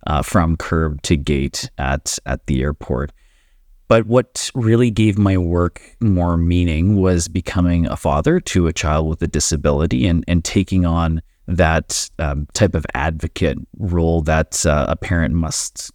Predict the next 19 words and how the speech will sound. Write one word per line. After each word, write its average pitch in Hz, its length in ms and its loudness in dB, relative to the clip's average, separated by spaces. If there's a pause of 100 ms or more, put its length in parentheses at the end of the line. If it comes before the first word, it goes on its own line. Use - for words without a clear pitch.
must - 340 0
play 101 360 2
in 82 440 0
my 85 200 0
particular 87 480 0
situation. 80 920 -2
And 85 220 -4
so 95 280 0
I, 92 260 0
I 92 120 -2
tried 113 400 -2
to 113 60 2
bridge 98 600 0 (440)
a - 80 0
lot 98 280 4
of 90 120 0
my, 85 600 0
my 82 180 0
personal 95 800 0